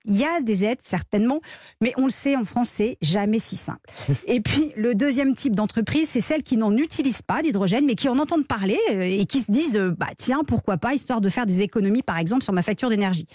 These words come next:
Speaker 1: Ça peut être une menuiserie de vingt personnes, comme une P M I. Et là, si le dirigeant fouille le web, bon, on va trouver beaucoup, beaucoup d'infos, mais donc il faut défricher, décrypter, sensibiliser, parce que quand même, c'est pas si simple. Donc,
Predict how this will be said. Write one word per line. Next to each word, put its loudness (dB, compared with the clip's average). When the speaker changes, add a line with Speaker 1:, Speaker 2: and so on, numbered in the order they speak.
Speaker 1:
Ça 0
peut 0
être -2
une 2
menuiserie 2
de 0
vingt -2
personnes, 0
comme 2
une 2
P 0
M 4
I. 2
Et 2
là, 0
si -4
le 2
dirigeant 2
fouille 2
le 4
web, 0
bon, 0
on 0
va 0
trouver 0
beaucoup, 0
beaucoup 2
d'infos, 2
mais 2
donc 0
il 0
faut 0
défricher, 0
décrypter, 0
sensibiliser, 0
parce -2
que 0
quand 0
même, 0
c'est 0
pas -2
si -4
simple. 0
Donc, 0